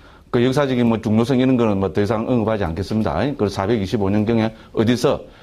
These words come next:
스리랑카의 마하위하라 대사에서, 대사가 중요합니다. 이제 그러니까 이건 대사는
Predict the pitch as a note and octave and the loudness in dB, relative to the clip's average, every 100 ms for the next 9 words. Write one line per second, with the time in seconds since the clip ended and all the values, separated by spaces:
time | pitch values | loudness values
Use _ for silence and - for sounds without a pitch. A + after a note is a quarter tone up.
0 | - - C#3 A#2+ C3+ D3+ C#3+ B2+ C#3+ F3 | -20 -6 -2 0 0 -2 -2 0 0 -2
1 | - - _ _ _ _ G#2+ G#2 C3+ C3+ | -4 -20 _ _ _ _ -2 0 0 0
2 | A2 A2+ F2 - - G2 G2+ C#3 D3 C#3 | 0 0 -4 -10 -10 -6 -2 0 0 -2
3 | F2+ - A#2+ A#2+ D#3+ C#3 B2 A#2+ A2 G#2 | -4 -2 -2 0 0 0 0 0 -2 -4
4 | C3 D#3 C3+ D#3 D3+ - - - - A#2+ | -2 -2 0 0 -2 -4 -16 -12 -2 0
5 | D3+ D#3 E3+ G#3+ | 2 0 0 -2